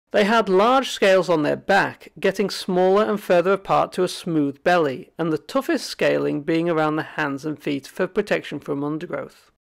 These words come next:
One of the most intriguing is the arrangement of scales along the back.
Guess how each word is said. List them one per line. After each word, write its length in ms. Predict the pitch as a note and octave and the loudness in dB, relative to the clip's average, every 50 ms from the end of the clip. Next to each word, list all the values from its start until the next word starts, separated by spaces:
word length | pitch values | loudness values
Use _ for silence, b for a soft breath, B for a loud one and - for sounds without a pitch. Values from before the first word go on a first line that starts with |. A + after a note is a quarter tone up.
| _ _ _ _ _ | _ _ _ _ _
One 180 | - F#3+ A3+ C#4 | 0 2 2 2
of 140 | D4+ C4+ - | 2 0 0
the 60 | C4+ | 0
most 260 | C4 C4+ C4 A3+ - | 2 4 2 2 2
intriguing 560 | B3 F#3+ - - B3+ C4 A#3 F3+ E3+ D#3 E3 | -2 -2 0 0 0 0 0 2 0 0 0
is 140 | F3+ F#3+ F#3 | 0 -2 0
the 100 | - A#3 | 0 2
arrangement 420 | G#3+ A3 G#3+ G3+ G3+ - G3+ G3+ | 2 4 2 2 2 -2 -4 -2
of 100 | G#3+ G3 | -4 -6
scales 380 | - - - G3+ F#3 F3+ D#3+ - | -4 0 2 4 4 4 2 2
along 280 | F#3 D#3+ D#3 D3 C#3 C3 | 0 0 0 0 -4 -6
the 80 | C3+ | -6
back. 560 | C3 - F3 F3 C#3 A2 - _ - - - | -2 0 2 2 0 -2 -6 _ -20 -20 -20